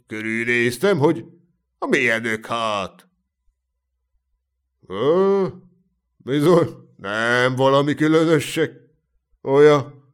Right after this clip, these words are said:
penészes forma, soványak. Csak aki mellettem ült, az volt takaros.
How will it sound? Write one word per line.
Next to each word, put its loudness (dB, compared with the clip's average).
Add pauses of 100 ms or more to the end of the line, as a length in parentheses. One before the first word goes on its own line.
(140)
penészes 2
forma, 0
soványak. 0 (1120)
Csak -2
aki 0
mellettem -2
ült, -2
az -4
volt -4
takaros. -4